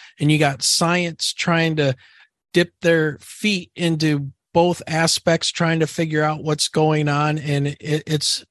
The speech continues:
I've noticed that in the community, it's a weird paradigm of how these things, like, interact with each other. Um, it, it's really bizarre. And I, I'm kinda glad we've branched out on our own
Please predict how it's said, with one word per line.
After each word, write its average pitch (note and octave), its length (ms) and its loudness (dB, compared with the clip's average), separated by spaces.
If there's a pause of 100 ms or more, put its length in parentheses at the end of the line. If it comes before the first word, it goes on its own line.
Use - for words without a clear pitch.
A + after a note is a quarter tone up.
(160)
I've G3 360 0
noticed F3+ 460 2
that D#3 180 -2
in D#3 160 -2
the C#3+ 80 -2
community, D3 720 0
it's C#3 260 -4
a C#3 140 0
weird F3 760 2
paradigm D3 920 0
of C#3 200 -2
how F#3 500 2
these E3 560 -2
things, D3+ 680 -2
like, C#3+ 300 -4 (100)
interact D#3 720 2
with C#3 240 -2
each B2+ 360 -2
other. A#2+ 400 -2 (560)
Um, B2+ 480 0 (140)
it, D#3+ 440 -2
it's D3+ 460 -2
really D3 600 2
bizarre. D3 600 0
And C#3+ 120 -2
I, D#3+ 200 -2
I'm D#3 140 2
kinda A3 280 -2
glad D3+ 460 0
we've C#3+ 340 -4
branched D3 420 -2
out D3 220 0
on C#3 180 0
our C#3+ 320 0
own C#3+ 440 0